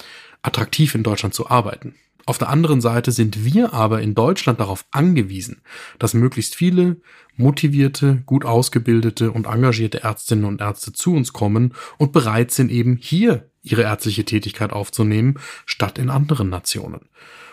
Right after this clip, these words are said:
Und ich glaube, da könnten wir wirklich einen besseren Job machen, um das zu einem einladenden System zu machen.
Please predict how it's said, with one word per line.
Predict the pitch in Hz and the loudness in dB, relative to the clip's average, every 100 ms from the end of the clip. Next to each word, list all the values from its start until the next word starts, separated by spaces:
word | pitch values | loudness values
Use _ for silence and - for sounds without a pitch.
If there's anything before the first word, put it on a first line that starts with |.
| _ | _
Und | - | -8
ich | 101 | -6
glaube, | - 107 107 | -2 0 0
da | 107 | -4
könnten | - 117 131 120 | -2 -2 0 0
wir | 110 | 0
wirklich | 110 - 113 - 123 | 0 0 -2 -2 -4
einen | 107 107 | -2 -2
besseren | 110 113 104 | -2 0 2
Job | 113 117 | 0 2
machen, | 104 - 113 127 143 | -2 0 2 2 0
um | 127 107 | -2 -2
das | 107 - | -2 -4
zu | - 113 | -6 -4
einem | 104 110 | -2 -2
einladenden | 101 98 95 95 104 101 110 | -4 -4 -4 -6 -6 -4 -4
System | 113 135 - 101 90 | -4 -6 -4 -6 -6
zu | - | -10
machen. | - - - - | -10 -10 -14 -18